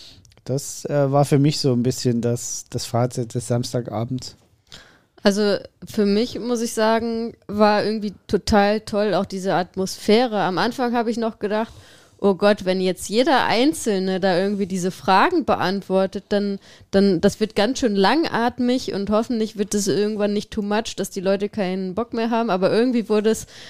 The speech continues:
Speaker 2: von, von Geschichte zu Geschichte, wurde die Atmosphäre irgendwie, äh, gefühlt besser und das war, äh,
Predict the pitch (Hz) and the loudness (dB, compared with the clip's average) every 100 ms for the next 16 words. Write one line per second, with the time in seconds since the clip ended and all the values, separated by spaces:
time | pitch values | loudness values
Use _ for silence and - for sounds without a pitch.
0 | - - - 208 208 202 - - 214 208 | -20 0 4 4 2 -4 -10 0 2 2
1 | 202 - 254 - 277 - 233 190 214 - | 0 0 0 0 -4 -2 -4 -2 -2 0
2 | 269 - 262 208 214 208 202 175 175 214 | 0 0 -2 0 0 0 2 2 2 -2
3 | - - 220 240 233 214 196 214 202 208 | -4 0 0 2 2 2 2 0 -2 -4
4 | 202 _ _ _ - - - 107 107 190 | -6 _ _ _ -20 -18 -6 -4 0 0
5 | - 254 214 - 226 262 - 220 208 208 | 6 6 6 2 2 2 4 4 6 2
6 | 208 208 - 202 208 208 - 190 | -2 -6 0 4 4 4 4 2